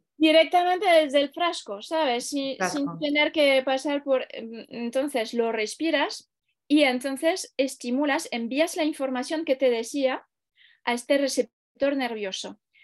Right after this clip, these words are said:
Speaker 1: Este
Speaker 2: Ujú.
Speaker 1: rece-, receptor nervioso controla el sistema parasimpático y entonces va lo mismo a tranquilizar, va a minimizar nuestra reacción física. Entonces es por ello que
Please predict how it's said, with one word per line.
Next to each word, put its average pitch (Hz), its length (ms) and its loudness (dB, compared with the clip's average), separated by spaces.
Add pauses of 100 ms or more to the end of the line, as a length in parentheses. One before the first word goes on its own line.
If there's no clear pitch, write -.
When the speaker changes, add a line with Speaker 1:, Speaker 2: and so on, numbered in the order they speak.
(200)
Speaker 1:
Este 180 260 0
Speaker 2:
Ujú. 214 100 0
Speaker 1:
rece-, 226 280 -6 (180)
receptor 220 440 -6
nervioso 240 640 -2
controla 220 500 -6
el 190 80 -6
sistema 208 400 -14
parasimpático 294 840 -4 (520)
y 262 120 -2
entonces 254 520 -2
va 269 160 0
lo 214 160 -6
mismo 214 340 -10
a 208 120 -10
tranquilizar, 208 600 -12 (100)
va 240 180 -4
a 220 140 -10
minimizar 220 540 -6
nuestra 226 360 -6
reacción 214 480 -6
física. 233 480 -10
Entonces 240 260 -4
es 285 80 -4
por 302 100 -2
ello 311 120 0
que 214 180 -2